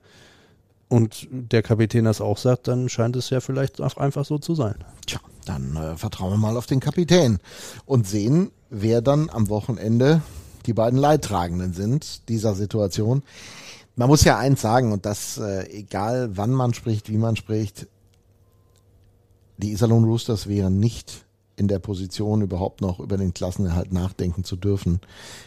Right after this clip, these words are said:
Speaker 2: wenn diese Mannschaft nicht tatsächlich eine Mannschaft wäre. Das muss man ja immer wieder sagen. Deshalb ist auch dieses Thema sensibel. Ich glaube, das ist so.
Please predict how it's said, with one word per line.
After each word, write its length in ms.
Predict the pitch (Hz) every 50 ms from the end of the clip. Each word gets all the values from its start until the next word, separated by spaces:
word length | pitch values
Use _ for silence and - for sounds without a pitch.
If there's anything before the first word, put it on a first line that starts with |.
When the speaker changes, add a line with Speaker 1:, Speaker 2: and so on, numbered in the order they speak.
| - -
Speaker 2:
wenn 120 | 87 87
diese 200 | 92 92 87 87 87
Mannschaft 400 | 90 90 92 - 104 90 - -
nicht 220 | 85 85 - -
tatsächlich 420 | 90 82 - - 87 - - 92 -
eine 80 | 82
Mannschaft 400 | 80 80 82 80 - 76 73 -
wäre. 300 | 92 82 78 73 69 71 - _ _
Das 240 | - 80 78 - -
muss 260 | 90 87 85 - -
man 80 | 92 87
ja 60 | - -
immer 180 | 82 82 82
wieder 200 | 85 80 85 78
sagen. 320 | - 78 78 82 80 78 76
Deshalb 320 | 78 - - 92 82 -
ist 160 | - 78 - 92
auch 80 | 87
dieses 320 | - 95 85 82 85 - -
Thema 400 | - 110 107 101 95 90 82 - - - - - - - - - - - - - - - - - - - - - - _ _ _ _ -
sensibel. 720 | - - 156 120 113 135 131 120 113 127 127 117 107 85 - - - - - - - - _ _ _ _ _ _ _ _
Ich 140 | - 110 -
glaube, 300 | - 120 110 104 101 101
das 180 | 104 101 - -
ist 140 | 82 80 80
so. 220 | - - -